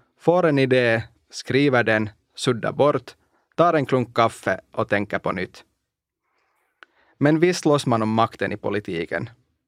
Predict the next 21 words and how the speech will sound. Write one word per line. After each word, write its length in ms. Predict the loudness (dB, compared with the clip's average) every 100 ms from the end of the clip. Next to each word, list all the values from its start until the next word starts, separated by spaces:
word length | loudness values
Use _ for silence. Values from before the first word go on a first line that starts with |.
| _ _ _ _
Det 100 | 0
handlar 340 | 2 2 2
ju 100 | 2
om 160 | 0 0
att 140 | -2
vinna 300 | -2 0 0
val 400 | 0 0 0 -2 -6 _ _
och 80 | -6
att 80 | -2
få 180 | -2
ett 120 | -2 0
så 120 | -2
starkt 320 | 0 -2 0
mandat 480 | -4 -2 0 -2 -4
som 200 | -8 -4
möjligt. 460 | -4 -4 -8 -12 _ _ _ _ _ _ _ _ _ _
Det 100 | -4
handlar 360 | 2 2 2 2
om 140 | 0
att 120 | -2 -2
övertyga 680 | -2 0 -2 -2 -2 -4